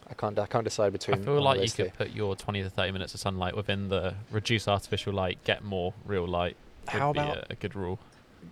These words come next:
Speaker 1: Yeah, yeah, yeah, good point.
Speaker 2: And then,
Speaker 1: Um,
Speaker 2: so
Speaker 1: yeah.
Speaker 2: water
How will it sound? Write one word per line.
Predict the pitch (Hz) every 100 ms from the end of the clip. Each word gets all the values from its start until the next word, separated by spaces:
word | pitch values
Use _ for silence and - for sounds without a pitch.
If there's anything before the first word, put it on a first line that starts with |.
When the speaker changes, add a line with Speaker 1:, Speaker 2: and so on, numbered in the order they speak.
| - 160 120
Speaker 1:
Yeah, | 117 92 - -
yeah, | 120 98 92
yeah, | - 90
good | - 92
point. | 95 85 - - - - -
Speaker 2:
And | -
then, | 98 95
Speaker 1:
Um, | 95 -
Speaker 2:
so | 117
Speaker 1:
yeah. | 104 98
Speaker 2:
water | 107 107 101